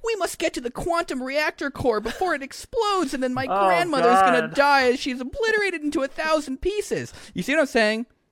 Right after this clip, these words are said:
Speaker 2: Yeah.
Speaker 1: It sounds stupid. But if it's subtitled, it talks about the quantum core. It's almost like a different universe.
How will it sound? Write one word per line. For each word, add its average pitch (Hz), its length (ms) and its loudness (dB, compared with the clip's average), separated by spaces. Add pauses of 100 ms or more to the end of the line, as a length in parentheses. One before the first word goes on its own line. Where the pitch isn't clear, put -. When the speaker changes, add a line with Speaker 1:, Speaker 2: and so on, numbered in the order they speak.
(340)
Speaker 2:
Yeah. 135 400 -2 (420)
Speaker 1:
It 147 120 -2
sounds 226 260 2
stupid. - 460 0 (600)
But 175 120 0
if 180 100 -6
it's 175 180 -8
subtitled, 113 540 -2
it 107 80 -14
talks 143 240 -4
about 139 120 -6
the 120 60 -10
quantum 143 400 -6
core. 104 200 -6
It's - 120 -8
almost 233 260 -2
like 160 280 -8
a 143 60 0
different 143 420 -4
universe. 160 720 -6